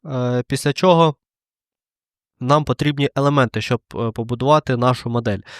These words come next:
Всі елементи зберігаються в Library Browser, іконка якої також знаходиться в верхній панелі. Ось нам відкрила нашу бібліотеку, е, наших елементів. І тут ми бачимо дуже багато розділів від, е, автомобілебудування,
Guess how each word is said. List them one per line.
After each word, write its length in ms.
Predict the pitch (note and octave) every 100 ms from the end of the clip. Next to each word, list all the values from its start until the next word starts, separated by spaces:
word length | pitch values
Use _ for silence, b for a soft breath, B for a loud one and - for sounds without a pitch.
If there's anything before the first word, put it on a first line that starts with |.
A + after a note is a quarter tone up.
| B
Всі 140 | - D#3+
елементи 320 | F3 F#3+ C#3
зберігаються 640 | B2+ C#3 C#3+ D#3 C#3 C3
в 60 | B2
Library 320 | C#3 C3+ C3
Browser, 460 | B2+ B2 G#2 G2+ G#2
іконка 440 | B2 C3 B2 A#2+
якої 300 | A#2+ - D#3
також 300 | A2+ - B2+
знаходиться 520 | A2+ - B2 A2+ -
в 20 |
верхній 300 | A2 A2+ -
панелі. 440 | A2 A2 G#2 F#2 G2+ B B B B B B B
Ось 220 | - D3+ -
нам 160 | B2
відкрила 680 | B2 - D3 C3 A#2+ A2+ A2+
нашу 360 | B2 A#2+ - A2+
бібліотеку, 840 | A#2 A#2+ A#2+ C3 A#2 A2 G#2 G#2 _ -
е, 40 | A2 G#2 G#2 G#2 G#2
наших 640 | A#2+ A2+ - G#2 - _
елементів. 640 | C3 A#2 C#3 F3 - D3 C3+ _ B B B
І 100 | C#3+
тут 220 | - F#3
ми 100 | E3
бачимо 420 | C#3+ E3 - C#3 B2
дуже 280 | C#3+ C#3+
багато 440 | A#2+ A#2 A#2+ - A#2+
розділів 520 | B2+ G#2+ A2 G#2+ -
від, 240 | B2 B2 -
е, 40 |
автомобілебудування, 1700 | A2 A2 - - A#2+ A#2 A2+ A2+ A2+ A#2 C#3 C#3+ B2+ B2 A#2 A2+